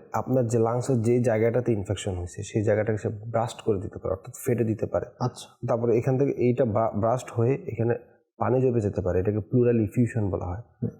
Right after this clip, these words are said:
Speaker 1: আর যে ব্রাস্ট হওয়ার পরে পুরো, আমরা সেটাকে প্লুরাল রাপচার বলতে পারি, প্লুরাল বাল্ব ফর্মেশন হতে পারে, এমফাইমা হতে পারে। এই ধরনের অনেক ধরনের জটিলতা দেখা দিতে পারে।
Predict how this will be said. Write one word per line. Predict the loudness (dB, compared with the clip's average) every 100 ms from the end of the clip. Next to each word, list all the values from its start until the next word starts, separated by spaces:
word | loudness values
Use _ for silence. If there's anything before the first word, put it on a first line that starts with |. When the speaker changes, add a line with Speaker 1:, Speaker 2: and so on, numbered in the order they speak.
| -6
Speaker 1:
আর | 0 2 2 0
যে | 0
ব্রাস্ট | 2 0 0
হওয়ার | -2 0
পরে | 2 0
পুরো, | 2 4
আমরা | 4 2
সেটাকে | 2 0 2
প্লুরাল | 2 2
রাপচার | 0 -2 -2 0
বলতে | -2 -2
পারি, | -2 -4 -6 _ _ _
প্লুরাল | 0 2 2
বাল্ব | 2 0
ফর্মেশন | 0 0 0 0
হতে | 0
পারে, | 0 0 2
এমফাইমা | 2 2 2 2
হতে | 2 0 -2
পারে। | 0 -2 -6 -20 _ _
এই | 0 4
ধরনের | 4 4
অনেক | 4 2 2 2
ধরনের | 2 2
জটিলতা | 2 2 2 2
দেখা | 0 0
দিতে | -2 -2
পারে। | -4 -6